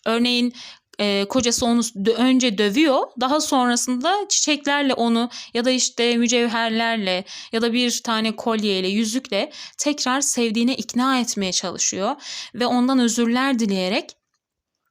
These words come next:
ayaklarına kapanıyor. Ee, ve bu kadın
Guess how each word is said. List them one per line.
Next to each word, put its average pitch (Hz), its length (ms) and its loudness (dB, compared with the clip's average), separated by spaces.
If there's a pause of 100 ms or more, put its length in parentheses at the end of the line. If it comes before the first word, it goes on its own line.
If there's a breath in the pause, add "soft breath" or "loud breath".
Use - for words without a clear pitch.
(180)
ayaklarına 233 560 0
kapanıyor. 190 540 -6 (640 loud breath)
Ee, 185 420 -4
ve 277 140 2
bu - 100 0
kadın 392 460 0